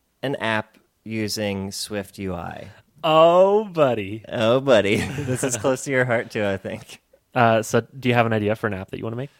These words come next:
Speaker 1: Uh, I have two. Um, uh, they're, neither is world-shaking or anything.
Speaker 2: That's fine. That's fine.
Speaker 1: Th-, and, yeah, and I think that's probably what it should be. Like, both of these are kind of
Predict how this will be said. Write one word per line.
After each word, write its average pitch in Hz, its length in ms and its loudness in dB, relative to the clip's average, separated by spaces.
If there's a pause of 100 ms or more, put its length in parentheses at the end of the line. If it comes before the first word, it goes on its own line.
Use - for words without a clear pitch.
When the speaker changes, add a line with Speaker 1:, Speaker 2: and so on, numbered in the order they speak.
(520)
Speaker 1:
Uh, 120 220 6
I 110 80 -2
have 185 180 0
two. 104 640 -2 (100)
Um, 101 500 0 (760)
uh, 92 280 -2 (500)
they're, 113 260 -2 (100)
neither 131 460 2
is 104 360 -2 (140)
world-shaking 104 1300 -6
or 90 80 -6
anything. 95 680 -8
Speaker 2:
That's 123 260 2
fine. - 380 -8 (140)
That's 135 220 -14
fine. - 160 -8
Speaker 1:
Th-, 135 100 -2
and, 120 260 -2
yeah, 117 240 0
and 104 100 -4
I 107 60 0
think 127 220 -6
that's 113 160 -4
probably 113 420 -4
what 101 160 -6
it 107 140 -12
should 117 220 -8
be. 147 140 -6
Like, 104 220 -4
both 131 320 -4
of 135 140 -10
these 131 240 -6
are 104 80 -4
kind 104 340 -10
of 95 240 -12